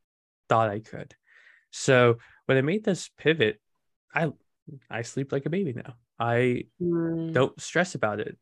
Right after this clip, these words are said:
Speaker 1: I am, I love referring business out. I get too much where I
Speaker 2: Mm.
Speaker 1: can't help everyone. And that's
Speaker 2: Mm.
Speaker 1: great. Because that's,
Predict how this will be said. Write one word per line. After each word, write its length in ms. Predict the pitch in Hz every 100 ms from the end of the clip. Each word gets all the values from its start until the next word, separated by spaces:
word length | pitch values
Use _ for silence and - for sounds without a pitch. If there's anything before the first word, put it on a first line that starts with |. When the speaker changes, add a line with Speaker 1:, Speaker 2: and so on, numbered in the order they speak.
| -
Speaker 1:
I 280 | 127 143 -
am, 160 | 147 139 -
I 160 | 151 175
love 400 | 123 123 151 143
referring 420 | 135 135 135 123
business 300 | 127 143 -
out. 240 | 175 - - _ _ -
I 80 |
get 200 | 156 165
too 240 | - - 160
much 280 | 135 139 170
where 140 | 120
I 80 | 113
Speaker 2:
Mm. 60 |
Speaker 1:
can't 200 | - 123
help 220 | 117 113 120
everyone. 400 | 127 123 - -
And 680 | - _ _ _ _ -
that's 140 | 160 165
Speaker 2:
Mm. 60 |
Speaker 1:
great. 380 | 160 170 233 - _ _ _ _ _ _ _ _ _ _ _ _ _ -
Because 260 | 151 170 151
that's, 220 | 151